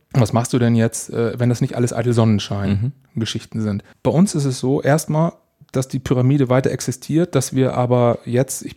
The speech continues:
Speaker 1: ich bin jetzt ja, du hast es geschildert, in einer Situation, dass ich sehr viele Mitarbeiter habe, das
Speaker 2: Mhm.
Speaker 1: sind gut über achthundert und, ähm, die sind an fast dreißig Standorten in Hamburg verteilt.
Speaker 2: Mhm.
Speaker 1: Also da besteht überhaupt keine Möglichkeit, ähm, die, sag ich mal, physisch mehr als, wenn ich, wenn ich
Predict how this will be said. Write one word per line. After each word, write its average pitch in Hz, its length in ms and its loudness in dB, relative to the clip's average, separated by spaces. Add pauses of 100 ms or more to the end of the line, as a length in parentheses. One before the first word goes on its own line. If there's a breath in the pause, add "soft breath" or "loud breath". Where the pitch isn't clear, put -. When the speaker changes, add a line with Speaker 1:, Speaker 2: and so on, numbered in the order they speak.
(120)
Speaker 1:
ich - 160 -12
bin 120 180 2
jetzt 127 240 -2
ja, 120 220 0
du 117 100 -2
hast 131 140 -4
es - 160 -12
geschildert, 143 440 2
in 127 100 -4
einer 127 180 2
Situation, 131 480 0
dass 123 100 -2
ich - 180 -6 (600 loud breath)
sehr 120 220 4
viele 156 280 4
Mitarbeiter 151 560 2
habe, 147 260 2
das 104 120 4
Speaker 2:
Mhm. 123 160 2
Speaker 1:
sind - 80 -12 (400)
gut 156 160 -2
über 131 160 2
achthundert 135 480 0
und, 120 400 0
ähm, 120 460 0
die 120 80 0
sind 123 200 0
an 120 260 0 (180)
fast - 340 -6
dreißig 123 260 0
Standorten 120 480 -2
in 110 120 0
Hamburg 123 240 2
verteilt. - 400 -6
Speaker 2:
Mhm. 92 260 -2 (180)
Speaker 1:
Also 120 280 0 (580 loud breath)
da - 100 -4 (120)
besteht 147 200 2
überhaupt 131 240 0
keine 139 160 2
Möglichkeit, 127 800 0 (180)
ähm, 117 200 -2
die, 127 100 -6
sag 120 160 0
ich 123 100 -4
mal, 123 60 0
physisch 135 380 -4
mehr 131 200 0
als, - 260 -6
wenn 123 120 2
ich, 120 100 -12
wenn 127 80 0
ich 123 160 -4